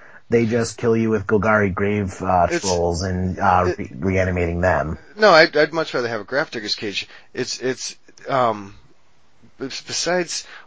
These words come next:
Speaker 2: what else is, like, um,
Speaker 1: I would think Reanimator is the only graveyard-based deck that Surgical's good against, and even then, Grafdigger's Cage is just better.
Speaker 2: Uh, Surgical is not, I don't, I don't like Surgical against Reanimator.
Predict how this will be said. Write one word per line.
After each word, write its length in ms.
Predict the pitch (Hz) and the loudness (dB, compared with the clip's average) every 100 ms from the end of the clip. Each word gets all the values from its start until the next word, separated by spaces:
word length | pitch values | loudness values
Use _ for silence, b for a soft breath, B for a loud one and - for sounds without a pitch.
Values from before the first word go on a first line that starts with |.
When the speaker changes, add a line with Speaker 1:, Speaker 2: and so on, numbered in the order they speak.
| - | -8
Speaker 2:
what 160 | 160 | -4
else 260 | 196 185 - | -2 -2 -4
is, 140 | 147 135 | -2 -2
like, 260 | 117 - - - - | -2 -6 -20 -18 -4
um, 560 | 139 127 123 113 104 104 | 2 4 4 2 -4 2
Speaker 1:
I 120 | 120 | 6
would 100 | 196 | 6
think 240 | - 247 190 | 6 4 6
Reanimator 840 | 156 120 107 123 143 165 175 151 | 4 4 2 2 6 6 6 6
is 140 | 120 | 4
the 120 | 110 | 2
only 420 | 117 127 131 120 101 - | 2 2 2 0 -2 -6
graveyard-based 800 | - 101 107 131 127 123 131 - | 0 2 6 8 8 8 6 6
deck 220 | 139 135 | 4 4
that 120 | - 92 | 0 0
Surgical's 540 | 113 110 120 98 80 | 0 0 0 -2 -2
good 240 | 85 90 | -2 0
against, 440 | 107 127 147 147 - | 4 4 4 2 0
and 140 | 117 | 6
even 300 | 135 190 123 | 8 8 6
then, 260 | 90 104 139 | 2 2 0
Grafdigger's 560 | 101 104 - 180 180 | 0 0 2 2 2
Cage 200 | - 180 147 | 2 2 2
is 80 | |
just 340 | 98 110 - - | -2 -4 -6 -6
better. 460 | 76 95 - - - B B B B - 87 | -4 -2 -6 -12 -18 B B B B -20 2
Speaker 2:
Uh, 140 | 156 160 | 6 6
Surgical 600 | - 220 220 - 196 143 | 6 4 2 -2 0 0
is 180 | - | 0
not, 240 | 139 135 - - | 0 0 -2 -4
I 100 | 156 | -4
don't, 100 | 151 98 | -2 -2
I 120 | 139 | 0
don't 260 | 170 - - - | 0 0 -6 -8
like 240 | 127 123 | -4 -2
Surgical 520 | - 123 117 113 113 104 | -2 -2 -2 -2 -2 -2
against 320 | 107 104 - | -4 -4 -4
Reanimator. 640 | 104 104 104 101 98 101 | -4 -4 -4 -4 -4 -8